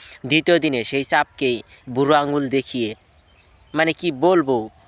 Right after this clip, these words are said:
দুর্দান্ত পার্টনারশিপ করে ফেললো, প্রায় এ-, নব্বই, পঁচানব্বই রানের পার্টনারশিপ। সিমরন,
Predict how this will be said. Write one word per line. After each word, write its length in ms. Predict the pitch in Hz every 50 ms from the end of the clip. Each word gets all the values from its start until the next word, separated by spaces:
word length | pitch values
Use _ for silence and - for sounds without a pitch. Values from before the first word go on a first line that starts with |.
| _ _ _ _ _ _ _ _ _ _ _ -
দুর্দান্ত 640 | 131 117 143 165 196 196 147 127 170 180 190 180 -
পার্টনারশিপ 560 | 170 - 147 139 - 147 143 135 - - - -
করে 160 | - 143 135
ফেললো, 260 | 120 135 123 120 117
প্রায় 240 | 113 - 147 143 139 - -
এ-, 160 | - 143 143
নব্বই, 500 | 131 123 120 143 170 170 165 175 185 160 131 -
পঁচানব্বই 480 | - 185 - 214 202 196 175 160 170 165
রানের 240 | 156 156 147 151
পার্টনারশিপ। 600 | - - 131 - - 135 131 127 - - - 135 - _ _ _ _ _ _ _ _ _ _ _ _ _ _ _ _ - - _ -
সিমরন, 540 | - - - - 165 156 151 143 143 139 139